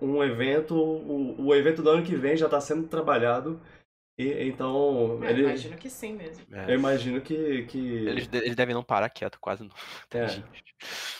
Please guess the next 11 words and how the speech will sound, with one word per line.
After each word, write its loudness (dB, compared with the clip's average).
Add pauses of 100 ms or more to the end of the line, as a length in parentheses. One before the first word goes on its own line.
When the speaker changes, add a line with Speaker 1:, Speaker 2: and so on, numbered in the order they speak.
(140)
Speaker 1:
O, -8
o, -4
os -6
papos 2
já 2
devem 0
tá 2
rolando. 2
Alguns 0
que, 0
algumas 0